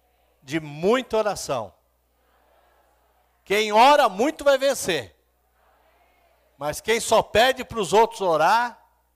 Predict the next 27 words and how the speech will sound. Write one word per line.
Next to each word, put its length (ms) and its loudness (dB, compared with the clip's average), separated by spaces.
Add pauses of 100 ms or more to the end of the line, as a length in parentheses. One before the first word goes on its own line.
(920)
vai 160 -8
ser 220 -6
muito 640 -8
complicado. 720 -12 (1200)
Então 320 -8
que 80 -16
seja 280 -6
um 80 -6
tempo 440 -6
realmente 800 -6 (340)
de 200 -2
oração 600 -2
aí, 400 -8 (360)
na 160 -4
presença 960 -10 (480)
do 160 -4
Senhor. 640 -12
Amém, 320 -8
queridos? 560 -12 (500)
Eu 80 -10
quero 280 4
ler 120 4
um 120 -2
texto 460 -2
com 140 -8
vocês 540 -2
aí. 360 -4